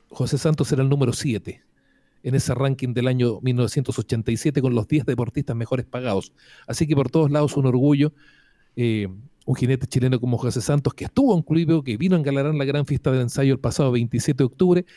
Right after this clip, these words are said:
¿Y por qué te cito a José Santos? Porque muchos jinetes, aun cuando por edad, por supuesto, José hoy día es un hombre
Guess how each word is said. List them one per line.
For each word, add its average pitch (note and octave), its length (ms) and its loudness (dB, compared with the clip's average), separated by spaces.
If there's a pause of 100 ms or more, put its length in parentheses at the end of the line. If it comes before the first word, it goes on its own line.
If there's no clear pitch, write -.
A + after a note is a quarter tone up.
(200)
¿Y - 80 -8
por C#3 160 2
qué F#3+ 80 -2
te F#3+ 80 0
cito F3 220 -2
a - 20 -4
José D#3 220 0
Santos? D3+ 340 -2
Porque B2+ 240 -2
muchos F3 320 2
jinetes, E3 400 0
aun D#3 140 2
cuando D#3 340 0
por A2+ 160 -4
edad, C3+ 220 0
por A2 120 -6
supuesto, B2 460 -2 (340)
José C#3+ 440 0
hoy A#2 160 2
día C3 260 0
es - 180 -8
un A2 140 -2
hombre C3 540 0